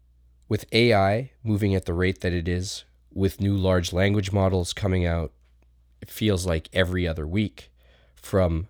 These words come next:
many of the big tech players, but also an emergence of smaller large language models from new entrants into this race, we are seeing a huge shift. But we're seeing a shift not just in technology, we're actually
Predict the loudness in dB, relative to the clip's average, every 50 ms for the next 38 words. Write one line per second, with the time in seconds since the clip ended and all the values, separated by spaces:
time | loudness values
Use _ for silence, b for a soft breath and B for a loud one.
0 | _ -4 0 0 2 2 2 0 0 -2 -4 -4 -2 0 -2 -2 -2 -2 -2 -2
1 | -2 -4 -4 -2 0 2 2 2 0 -2 -6 -10 -12 b b b b b b b
2 | b b b b b 2 4 6 6 6 4 2 2 2 4 4 2 2 2 2
3 | 0 0 -2 -2 -4 -6 -6 -4 -4 -2 0 2 4 4 4 4 4 2 2 0
4 | -4 _ _ _ _ _ _ 0 2 2 2 2 2 2 2 2 2 0 -2 -2
5 | -2 0 0 2 2 0 0 -2 -4 -6 -8 -12 _ _ _ -10 -4 -2 -2 0
6 | 0 -2 -4 -6 -10 _ _ _ _ 0 2 4 4 4 4 2 0 0 -2 -2
7 | -2 -2 -6 -6 -4 -4 -4 -4 -4 -4 -4 -4 -4 -4 -6 -8 -10 -12 _ -2
8 | 0 2 2 2 0 -2 -6 -8 -10 -12 -16 _ _ _ _ _ _ _ -2 2
9 | 4 4 4 4 2 0 0 0 0 0 0 -2 -4 -6 -8 -10 -6 -2 0 2
10 | 2 2 0 -2 -2 -2 -2 -2 -4 -4 -8 -16 -20 -20 -20 _ _ _ -20 -20
11 | _ _ _ _ -6 -4 -4 -2 0 0 0 2 2 2 0 0 0 2 2 2
12 | 2 0 -2 -2 0 2 2 2 0 -2 -2 0 0 0 0 -2 -2 -2 -2 -2
13 | -4 -6 -6 -4 -2 -2 0 0 0 -2 -4 -4 -4 -2 -2 -2 -2 -2 -4 -4
14 | -4 -4 -4 -6